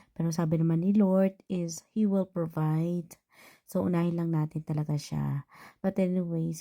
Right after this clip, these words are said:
hindi naman ako nagtagal dini at mabilis ko lang din naman natapos ang aking trabaho dahil nga meron nga ako sinusubaybayan na online church. So, every Sunday. So, kahit papaano nga,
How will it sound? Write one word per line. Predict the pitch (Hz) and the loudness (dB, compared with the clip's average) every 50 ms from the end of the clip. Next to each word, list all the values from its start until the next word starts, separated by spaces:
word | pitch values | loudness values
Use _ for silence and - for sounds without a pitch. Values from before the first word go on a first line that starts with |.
| - 185 | -4 -4
hindi | 180 175 165 | -2 -2 0
naman | 170 170 170 160 160 | 0 0 0 0 0
ako | - 160 160 | 0 0 -2
nagtagal | 160 160 - 160 165 160 151 151 | -2 0 0 0 0 0 -2 -2
dini | 156 165 170 175 165 170 170 165 - | -2 -4 -2 -2 -2 -4 -4 -4 -4
at | - - - - | -6 -6 -4 -4
mabilis | 156 156 151 156 156 - | -2 -2 0 -2 -2 -4
ko | - 156 160 | -2 -2 0
lang | 156 156 | 0 0
din | 151 165 160 160 156 | 0 0 0 2 2
naman | 160 165 165 | 2 2 0
natapos | 175 165 - 175 170 170 170 - - 165 160 160 - - _ - - - - - - - | -2 -2 -2 -2 -2 -2 -2 -6 -6 -6 -6 -6 -6 -10 _ -20 -20 -20 -20 -12 -4 -2
ang | 196 190 | 0 0
aking | 185 175 165 170 180 170 | 0 -2 -2 -2 -4 -4
trabaho | - 175 170 165 160 151 151 151 151 151 | -4 -4 -2 0 2 2 2 2 0 0
dahil | 156 156 156 156 156 156 | 0 2 2 2 2 0
nga | 156 151 - - _ - - - _ _ - | 0 -2 -2 -6 _ -20 -20 -20 _ _ -2
meron | 190 185 190 190 185 | 0 2 4 4 2
nga | 180 175 170 | 2 0 -2
ako | 170 - | -4 -8
sinusubaybayan | - - 185 175 175 170 160 - 175 160 160 160 160 160 160 160 160 160 156 156 156 156 | -8 -4 -2 -2 -2 -2 -2 -2 -2 0 0 0 0 0 0 0 0 2 2 2 2 2
na | 151 151 147 147 - | 2 0 0 -2 -2
online | - 190 208 208 202 202 196 190 185 180 180 175 - | 2 4 4 6 6 4 2 0 0 -2 -2 -4 -6
church. | - - 165 156 156 - - - - _ _ _ _ - - - - _ - | -6 -4 -2 -2 -2 -4 -8 -18 -20 _ _ _ _ -20 -20 -20 -20 _ -12
So, | - - 170 | -8 -6 -4
every | - - 165 160 170 165 160 | -2 -2 -2 0 0 -2 -2
Sunday. | - - 151 151 151 156 - - 156 151 151 151 151 | -2 -2 -2 0 0 -2 -2 0 0 0 0 0 -2
So, | - 160 160 | -4 -4 -4
kahit | - 180 180 - 190 | -4 -4 -2 -2 -4
papaano | - - 180 160 - 165 170 170 170 170 165 165 | -4 -4 -4 -4 -2 -2 -2 -2 -2 -2 -2 0
nga, | 160 156 156 | 0 0 0